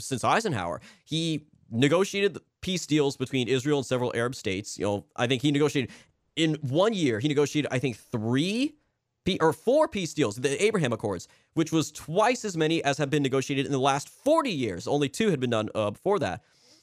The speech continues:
And, uh, yeah, he met with Kim Jong-un, first U S president ever to do that, first U S president to set foot on North Korean soil. We were fine with Russia. As he points out, of the last four presidents, Trump is the only one that, on his watch, Russia didn't invade any other country.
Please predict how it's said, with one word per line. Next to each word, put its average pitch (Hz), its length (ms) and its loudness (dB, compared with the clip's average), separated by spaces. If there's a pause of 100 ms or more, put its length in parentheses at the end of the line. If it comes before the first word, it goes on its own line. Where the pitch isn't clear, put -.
(340)
And, 156 420 0
uh, 110 120 -10
yeah, 156 240 0
he 156 120 0
met 160 200 4
with 139 160 -2 (140)
Kim 131 160 0
Jong-un, 156 400 2
first 139 320 -2
U 135 100 2
S 123 100 -4
president 120 340 -2
ever 110 140 0
to 101 80 -4
do 135 120 -2
that, 160 200 2
first 120 200 -4
U 123 80 2
S 117 100 -2
president 113 360 -2
to 107 60 -10
set 120 220 -2
foot 123 260 0
on 110 320 -2 (300)
North 123 280 2
Korean 95 260 -2
soil. 185 480 2 (420)
We 131 280 0
were 117 120 0
fine 175 280 2
with 180 100 -2
Russia. 180 260 0
As 139 140 2
he 156 100 -2
points 180 300 0
out, 185 300 2 (160)
of 123 100 -2
the 127 80 0
last 151 340 0
four 196 320 4
presidents, 123 640 -2 (360)
Trump 160 240 2
is 165 80 0
the 147 80 0
only 160 160 2
one 131 380 2
that, 113 240 -2 (200)
on 120 160 2
his 143 180 2
watch, 131 300 0
Russia 120 300 0
didn't 117 160 0
invade 107 320 0 (160)
any 104 160 2
other 92 100 -2
country. 80 400 -6